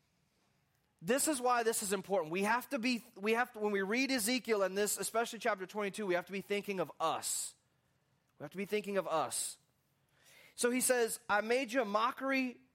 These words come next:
to the nations and a conversation piece for all the lands." Now, why are they a mockery?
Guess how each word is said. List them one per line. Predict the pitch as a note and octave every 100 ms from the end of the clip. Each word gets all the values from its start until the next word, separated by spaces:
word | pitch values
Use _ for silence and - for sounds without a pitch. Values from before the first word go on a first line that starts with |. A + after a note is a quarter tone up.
| _ -
to | A#3
the | G3+
nations | G#3 A3 - D#3+ D#3+ - - _ _ _ _ _ -
and | F#3+
a | F3
conversation | - A#3+ B3 A3+ - A#3+ A#3 G#3
piece | F3+ F#3+ F#3 E3+ - - _ _ -
for | F#3
all | D#3+ F#3 G3
the | F3+
lands." | E3 E3 C3+ A2+ A2+ - - _ _ _ _ _ _ _ _ _ _ _ _ _ _ _ _ _ _ _ _ _ _ _ _ _ _ _ _ _ _ _ _
Now, | A3 G#3 - _ _ _ _ _ _ _ _ _ _ _ _ -
why | G#3 D4+ D#4+
are | A#3
they | F#3+
a | D3
mockery? | C#3 C#3 - A3